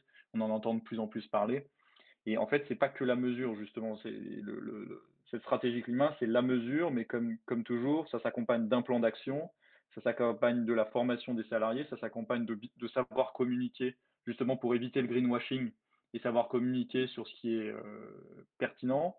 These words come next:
Et puis, c'est savoir engager ses fournisseurs. Parce qu'en fait, en tant qu'entreprise de la tech,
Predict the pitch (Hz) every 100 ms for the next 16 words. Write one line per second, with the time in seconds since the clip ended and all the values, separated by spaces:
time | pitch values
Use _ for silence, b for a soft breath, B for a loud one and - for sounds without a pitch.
0 | _ b b b b b _ - 117 -
1 | 160 180 - 123 120 139 - 147 135 135
2 | 147 131 - 127 127 120 117 _ _ b
3 | b - - 113 123 139 120 113 135 135
4 | 120 117 113 127 117 131 131 117 107 104
5 | 113 107 - 139